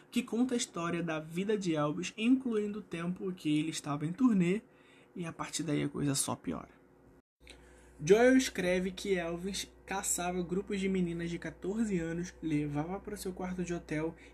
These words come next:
e lá faziam brigas de travesseiros, cócegas, lutavam e beijavam um cantor que na época tinha vinte e dois anos. Joel também detalha um incidente em que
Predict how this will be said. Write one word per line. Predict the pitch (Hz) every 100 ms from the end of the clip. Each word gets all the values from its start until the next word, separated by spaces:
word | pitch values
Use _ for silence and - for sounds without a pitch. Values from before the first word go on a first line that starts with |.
| -
e | 202
lá | 196
faziam | 208 196 190 196
brigas | 180 196 196
de | 185
travesseiros, | 185 170 190 214 - 165 170 190 185 -
cócegas, | - 165 165 180 185 180
lutavam | 180 214 - 170 175 180 190
e | 180
beijavam | 170 202 180 160 165 165
um |
cantor | 165 185 180 165 170
que | - 226
na | 254
época | 180 180 - 185
tinha | - 180
vinte | 170 202 226
e | 196
dois | 196 175
anos. | 87 - - - - - - 156
Joel | 180 220
também | 220 214
detalha | 202 190 180 170
um | 175 185
incidente | 185 185 160 175 180
em |
que | 175